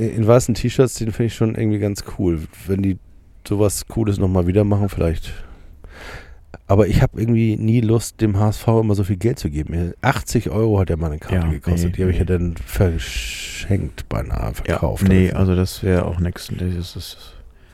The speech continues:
Speaker 2: das ist, äh, Geld in die falsche Richtung. Das
Speaker 1: Ja,
Speaker 2: geht
Speaker 1: also
Speaker 2: nicht.
Speaker 1: H S V nicht.
Speaker 2: Nee.
Speaker 1: Paderborn.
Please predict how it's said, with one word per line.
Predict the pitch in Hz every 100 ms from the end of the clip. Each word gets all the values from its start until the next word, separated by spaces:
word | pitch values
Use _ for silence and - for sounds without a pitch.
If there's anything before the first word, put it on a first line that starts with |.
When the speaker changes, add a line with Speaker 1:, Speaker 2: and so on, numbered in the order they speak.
| - - - - - - - - - -
Speaker 2:
das | 104 104 87
ist, | 107 -
äh, | - 104 101
Geld | 104 101
in | 98
die | 95
falsche | 95 95 90
Richtung. | 85 - 82 - - - - -
Das | - 71
Speaker 1:
Ja, | - - - -
Speaker 2:
geht | - -
Speaker 1:
also | 95 87 85
Speaker 2:
nicht. | 85
Speaker 1:
H | 90
S | 82
V | - 76
nicht. | 67 - - - - - -
Speaker 2:
Nee. | 90 - - - - -
Speaker 1:
Paderborn. | - 104 92 85 78 85 87 98 113 123 143